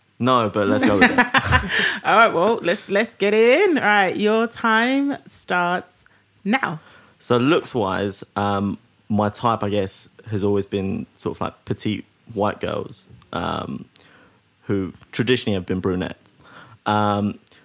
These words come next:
Speaker 1: but, you know, hair colour doesn't really bother me. Um, anyway, but personality-wise, you know, I love someone that I can actually just laugh endlessly on hours with. Their personality is a big thing for me. So,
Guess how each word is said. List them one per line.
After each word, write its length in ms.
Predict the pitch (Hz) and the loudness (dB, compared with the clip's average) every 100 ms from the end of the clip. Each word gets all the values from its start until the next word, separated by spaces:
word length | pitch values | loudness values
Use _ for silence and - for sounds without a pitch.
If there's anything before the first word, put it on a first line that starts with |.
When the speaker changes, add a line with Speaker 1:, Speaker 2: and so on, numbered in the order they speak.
| _ | _
Speaker 1:
but, 280 | 104 98 - _ | -4 -4 -6 _
you 60 | 104 | -6
know, 60 | - | -4
hair 180 | 104 98 | -4 -4
colour 140 | 92 | -6
doesn't 200 | - 87 - | -6 -8 -8
really 120 | 98 | -8
bother 220 | - - | -8 -8
me. 180 | - - - - _ - | -10 -14 -20 -20 _ 0
Um, 260 | 117 110 110 | 2 2 0
anyway, 260 | 117 90 - _ _ | -2 -2 -8 _ _
but 260 | 120 - - _ _ _ - | 0 0 -6 _ _ _ -2
personality-wise, 1000 | 139 139 131 120 113 107 104 101 - - | 0 2 0 0 -2 -2 -2 -4 -6 -8
you 60 | |
know, 120 | - - _ _ | -8 -10 _ _
I 80 | 104 | -4
love 360 | 107 117 110 101 | 0 0 0 0
someone 540 | 117 101 98 95 95 98 | -4 -2 -2 -4 -4 -4
that 160 | 92 | -4
I 60 | 101 | -4
can 260 | - 95 80 _ | -6 -8 -8 _
actually 300 | - 98 - | -6 -6 -6
just 260 | 92 95 - _ _ _ _ _ - | -6 -8 -12 _ _ _ _ _ -6
laugh 640 | 104 101 92 92 - - _ _ _ _ _ _ - | -2 0 0 -4 -12 -20 _ _ _ _ _ _ -2
endlessly 500 | 123 117 107 - 104 | 0 2 0 0 -2
on 140 | 98 | 0
hours 320 | 98 95 95 | -2 -4 -4
with. 240 | 104 98 95 _ - | -4 -4 -8 _ -6
Their 140 | 104 101 | -4 -2
personality 520 | 127 110 104 101 101 | -2 -2 -4 -6 -6
is 60 | |
a 40 | 104 | -10
big 360 | - 113 104 | -6 -6 -6
thing 220 | - 101 98 | -4 -6 -6
for 100 | 107 | -8
me. 240 | 85 - | -8 -10
So, 400 | - 107 101 | -8 -6 -6